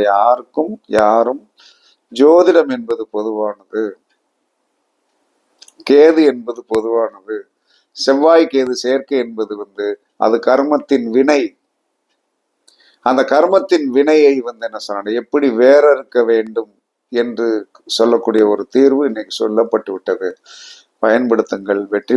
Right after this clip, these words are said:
பெறுங்கள் என்று கூறி உங்களிடமிருந்து விடைபெறுவது சிப்பி பாறை ஜோதிடர் சாதி ராகவன் ஜெயபாலாஜி. சுகமே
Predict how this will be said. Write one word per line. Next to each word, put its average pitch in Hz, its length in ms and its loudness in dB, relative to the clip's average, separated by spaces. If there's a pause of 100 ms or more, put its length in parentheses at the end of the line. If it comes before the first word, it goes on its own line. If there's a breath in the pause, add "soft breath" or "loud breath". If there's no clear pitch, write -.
பெறுங்கள் 101 360 -4
என்று - 240 -10
கூறி 120 200 4 (560 soft breath)
உங்களிடமிருந்து 117 580 0
விடைபெறுவது 104 560 -8
சிப்பி 110 260 -4
பாறை 101 320 2
ஜோதிடர் 98 500 -2
சாதி 98 320 0
ராகவன் 95 440 -4
ஜெயபாலாஜி. 92 600 -4 (580 soft breath)
சுகமே 131 300 2